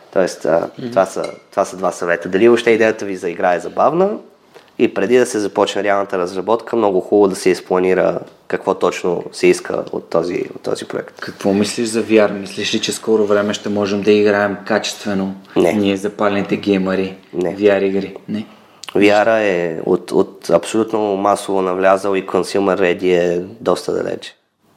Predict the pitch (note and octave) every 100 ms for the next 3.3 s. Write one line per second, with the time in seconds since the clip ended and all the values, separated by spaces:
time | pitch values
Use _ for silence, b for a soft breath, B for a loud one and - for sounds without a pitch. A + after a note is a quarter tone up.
0 | _ - A#2+ G2 F2+ G2+ - - - -
1 | - E2 - E2 E2 E2 - F2 F2 F2
2 | F#2 F2 - - - F2+ - F2+ E2 -
3 | - -